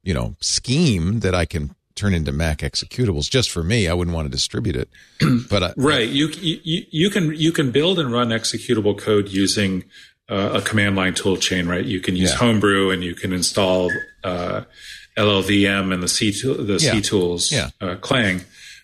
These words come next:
Speaker 2: Um, but, uh, you're still doing a lot of work by hand. Xcode is, is a build system. It's code signing, notarization, deployment
Speaker 1: Right.
Speaker 2: to the App Store, all of that.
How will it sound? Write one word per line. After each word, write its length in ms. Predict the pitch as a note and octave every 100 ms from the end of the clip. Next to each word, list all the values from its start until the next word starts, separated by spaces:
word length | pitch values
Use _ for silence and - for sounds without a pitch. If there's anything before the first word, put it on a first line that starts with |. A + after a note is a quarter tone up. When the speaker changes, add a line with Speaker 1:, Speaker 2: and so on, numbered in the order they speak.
| _ -
Speaker 2:
Um, 440 | G2 F#2 E2+ G#2 - _ _ _ _ _ _ _ - - - - - _ _ _ - _ - _
but, 460 | A2+ A#2+ A2+ - _ _ -
uh, 460 | G#2+ G#2 G2 G2 - - _ _ _ _ _ _ _ _ _ _ _ _ _
you're 240 | C3 A2+ A2
still 260 | - C3
doing 180 | B2 A#2+
a 40 |
lot 180 | G#2+ G#2
of 80 | G#2
work 200 | G2+ G2+
by 100 | G2+
hand. 300 | E2+ F#2+ F2
Xcode 440 | F2+ - - G2+
is, 320 | F2+ D#2+ - -
is 200 | G2+ E2+
a 60 | F2+
build 320 | - A#2 A#2
system. 540 | - A2 - A2 G2
It's 520 | - F#2+ F#2 - - - - - - _
code 240 | - B2 A#2
signing, 420 | - A2+ G#2+ G#2
notarization, 840 | G#2 G#2+ G#2 F#2+ G#2 - - G2+
deployment 480 | E2+ - A2+ A2 G#2
Speaker 1:
Right. 0 | -
Speaker 2:
to 60 |
the 120 | G#2
App 180 | G2 F#2+
Store, 600 | - - F2+ F2+ E2+ E2 _ _ _ _ _
all 180 | - F#2+
of 80 | E2+
that. 260 | E2 -